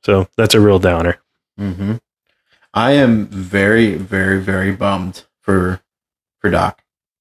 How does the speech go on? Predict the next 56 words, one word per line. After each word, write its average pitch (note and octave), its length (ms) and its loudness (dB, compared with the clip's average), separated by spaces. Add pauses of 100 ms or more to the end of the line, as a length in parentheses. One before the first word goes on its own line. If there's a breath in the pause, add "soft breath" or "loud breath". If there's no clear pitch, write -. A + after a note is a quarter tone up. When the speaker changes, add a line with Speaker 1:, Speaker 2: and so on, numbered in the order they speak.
(120)
Speaker 2:
I, G#2 500 2 (500)
I A2+ 240 2
thought A#2+ 260 0
that A#2 100 2
this A#2 200 2
was G#2+ 80 -6
gonna A2+ 160 2
be A2 100 2
the G#2 80 0
year A2+ 320 2
we're G#2+ 120 0
gonna G2+ 140 2
really G2+ 200 2
see G#2+ 240 0
him G#2 100 0
take G#2 160 -2
that G2+ 160 -4
step G2+ 200 -4
forward. B2 380 2 (1160)
It's A2 160 0
funny, G#2+ 180 2
as G2+ 160 0
I G2+ 100 2
have G#2 160 0
it G2 60 -4
here G2+ 160 0
on G2 60 2
my F#2+ 120 2
list F#2 200 0
of - 80 -8
things F#2+ 180 0
I F#2+ 60 2
wanted F#2+ 200 0
to - 60 -14
talk F#2+ 180 -2
about F2+ 200 -2
too, F#2 220 0
so - 180 0
I, F#2+ 60 2
Speaker 1:
Mm-hmm. F#2+ 220 -6
Speaker 2:
I F#2+ 40 -4
wanted F#2+ 180 0
to F#2 60 -4
make F#2+ 140 0
sure F#2 140 -4
we F2+ 100 -2
brought F#2 180 2
it F2+ 60 0
up. F2+ 220 -2 (420)
So A2+ 120 2
the C3 140 6
other D#3+ 120 4
ones, C3+ 320 2
you G#2+ 100 -6
know, G#2+ 260 -2 (100)
I, A2 220 -2